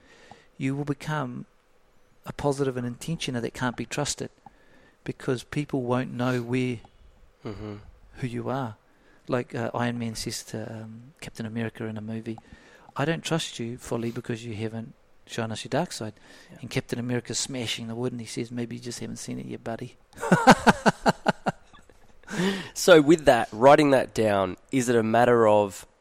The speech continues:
Speaker 2: flipping those or writing where
Speaker 1: Well,
Speaker 2: are they coming from and why?
Speaker 1: So here's the thing. If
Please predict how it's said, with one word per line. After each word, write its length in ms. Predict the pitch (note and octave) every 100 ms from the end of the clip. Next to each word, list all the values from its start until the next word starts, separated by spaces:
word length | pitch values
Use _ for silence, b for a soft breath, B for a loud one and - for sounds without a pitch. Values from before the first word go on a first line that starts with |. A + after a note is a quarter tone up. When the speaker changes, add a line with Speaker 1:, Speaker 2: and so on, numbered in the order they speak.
| _ _
Speaker 2:
flipping 580 | - - - A#2 C3 A#2
those 360 | A2+ C#3 A#3 - - -
or 380 | A2+ G#2+ G#2
writing 500 | G#2+ A2 A2 G#2+ G2+ -
where 200 | A#2+ B2
Speaker 1:
Well, 60 | B2+
Speaker 2:
are 20 |
they 160 | A#2
coming 320 | A#2 A#2+ A#2+ A2+
from 220 | A#2 A2
and 200 | G#2 G2+
why? 460 | G#2 A2+ C3 F3
Speaker 1:
So 220 | A#3 B3+ B2+
here's 300 | A#2 E3 F#3
the 100 | E3
thing. 300 | C#3 A2+ G#2+ -
If 400 | D3+ E3 F3+ -